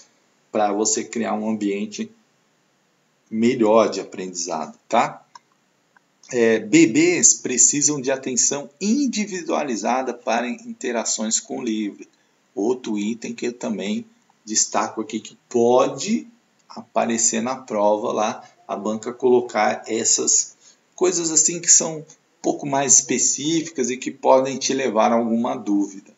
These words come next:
tá? É, pode-se fazer narrativas por meio de desenhos também, né? Aliás, o desenho é uma forma de expressão muito utilizada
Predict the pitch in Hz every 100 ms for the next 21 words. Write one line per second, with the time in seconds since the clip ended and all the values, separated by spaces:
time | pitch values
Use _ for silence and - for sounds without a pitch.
0 | _ - 104 131 - _ _ - - _
1 | _ - 113 113 110 - 113 113 110 123
2 | 117 104 104 107 101 104 - 107 104 -
3 | - 107 101 101 95 95 101 165 202 131
4 | 123 131 139 127 - 139 147 104 101 117
5 | - - - 104 120 - 98 104 107 107
6 | 107 101 107 120 - - 120 147 147 107
7 | 101 - 104 101 92 _ _ _ _ _
8 | - 107 - 113 104 - 110 101 107 123
9 | 147 170 156 - 104 110 104 101 98 101
10 | 98 95